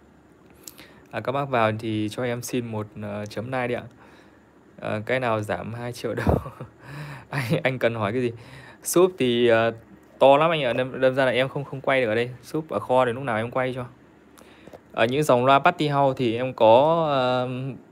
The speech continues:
ờ, mấy mo-, mấy model đấy. Ờ, từ Bass hai năm này, hình như là có, xem nào. Bass hai lăm thì có hai model.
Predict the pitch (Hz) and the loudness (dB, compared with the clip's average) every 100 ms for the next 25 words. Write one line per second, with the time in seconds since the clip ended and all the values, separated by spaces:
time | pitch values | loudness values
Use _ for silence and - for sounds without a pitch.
0 | - - - - - - - - - - | -20 -20 -20 -20 -20 -20 -20 -20 -20 -20
1 | - - - - - - 110 113 156 170 | -20 -20 -20 -20 -20 -10 -4 -2 0 -2
2 | 131 123 160 156 143 135 147 - - - | -2 0 2 4 4 2 -4 -14 -20 -20
3 | - - - - - _ - - - - | -20 -20 -20 -20 -20 _ -20 -20 -20 -20
4 | - - - - - 143 113 - 110 110 | -20 -20 -20 -20 -16 -6 -4 -2 0 2
5 | 151 160 160 147 139 139 135 131 113 104 | 0 0 -2 0 0 0 0 -2 -4 -6
6 | - - - - - - - - 113 120 | -16 -20 -20 -20 -20 -20 -16 -10 -6 -4
7 | 117 110 110 143 151 147 131 - 120 107 | -4 0 0 0 -2 -6 -10 -10 -8 -8
8 | - - - - - - - - - - | -10 -20 -20 -20 -20 -20 -20 -20 -20 -20
9 | - - - - - - 147 143 139 131 | -20 -20 -16 -16 -6 -2 0 2 2 2
10 | 107 139 147 143 135 135 | -2 -2 0 -2 0 0